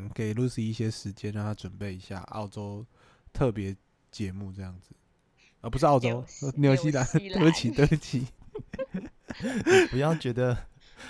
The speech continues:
Speaker 3: 都是一样的，
Speaker 1: 一直想变成澳打，你知道吗？
Speaker 2: 好啦，你想去，
Speaker 3: 澳客。
Speaker 2: 下次换你分享去澳洲的心得，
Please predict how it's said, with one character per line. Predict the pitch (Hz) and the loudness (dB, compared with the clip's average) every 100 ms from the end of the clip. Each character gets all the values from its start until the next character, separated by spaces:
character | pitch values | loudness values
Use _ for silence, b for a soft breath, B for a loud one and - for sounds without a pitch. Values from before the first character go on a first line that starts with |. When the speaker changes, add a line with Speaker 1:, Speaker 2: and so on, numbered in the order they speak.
| B - | B -2
Speaker 3:
都 | 131 | 0
是 | 135 | 2
一 | 147 | 4
样 | 127 | 4
的， | 120 | 8
Speaker 1:
一 | |
直 | |
想 | 156 | 10
变 | 143 | 10
成 | 139 123 | 8 6
澳 | - 135 | 8 8
打， | 120 101 95 | 8 4 0
你 | 95 | -4
知 | 98 | -4
道 | 104 104 98 | -4 -2 -4
吗？ | 101 - _ _ _ _ - - - _ B B | -8 -14 _ _ _ _ -20 -20 -20 _ B B
Speaker 2:
好 | 180 | -12
啦， | 165 | -10
你 | 160 | -10
想 | 208 196 | -8 -8
去， | - | -6
Speaker 3:
澳 | 131 123 175 | -4 -4 -6
客。 | - 226 | -8 -8
Speaker 2:
下 | 92 202 | -6 -6
次 | 208 | -6
换 | 208 196 | -8 -8
你 | 143 | -10
分 | 147 160 | -14 -14
享 | 170 135 | -12 -14
去 | 143 151 | -14 -10
澳 | 160 | -10
洲 | 151 143 | -10 -14
的 | 139 | -16
心 | 135 131 127 | -18 -20 -20
得， | 117 | -20